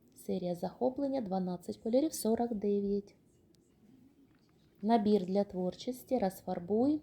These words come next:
гіпсову фігурку. В асортименті тваринки, фрукти, тридцять дев'ять гривень.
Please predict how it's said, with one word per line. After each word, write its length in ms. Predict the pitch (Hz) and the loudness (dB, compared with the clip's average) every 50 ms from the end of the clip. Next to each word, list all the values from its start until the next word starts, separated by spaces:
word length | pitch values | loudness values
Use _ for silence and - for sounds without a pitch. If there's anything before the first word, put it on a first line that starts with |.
| - - | -6 -10
гіпсову 640 | 214 190 185 196 196 196 - - - 185 175 180 185 | -8 -2 0 0 -2 -2 -4 -12 -8 -6 -4 -4 -6
фігурку. 720 | 180 - - 220 226 269 294 320 311 - - - 262 262 - - - - - - - - - - - - - - - - - - - - - - - - - - - - - - - - - - - | -6 -4 -4 -4 -2 -2 -2 -4 -4 -6 -10 -10 -10 -10 -10 -16 -20 -20 -20 -20 -20 -20 -20 -20 -20 -20 -20 -20 -20 -20 -20 -20 -20 -20 -20 -20 -20 -20 -20 -20 -20 -20 -20 -20 -20 -20 -20 -20 -20
В 40 | 185 | -16
асортименті 960 | - - 185 175 - - 185 180 208 247 285 302 302 302 - 254 240 254 254 - - _ _ _ _ _ - - _ _ _ _ _ | -14 -14 -14 -12 -10 -8 -6 -4 -2 0 0 0 0 -2 -2 -4 -4 -6 -8 -14 -20 _ _ _ _ _ -20 -20 _ _ _ _ _
тваринки, 640 | - 185 185 185 190 233 269 285 294 - - 214 196 | -10 -6 -2 2 2 2 2 2 0 -2 -4 -8 -8
фрукти, 400 | - - 240 254 254 - 254 247 | -4 -4 -4 -4 -2 -2 -2 0
тридцять 460 | - 240 285 302 - - 240 226 214 | 2 2 0 2 0 0 -2 0 0
дев'ять 520 | 208 208 220 233 233 226 226 226 220 202 | 2 4 4 4 4 2 0 0 -2 -4
гривень. 600 | 190 - 202 202 196 196 190 196 196 196 196 202 | -8 -4 -2 -2 -2 -2 -2 -4 -4 -6 -8 -8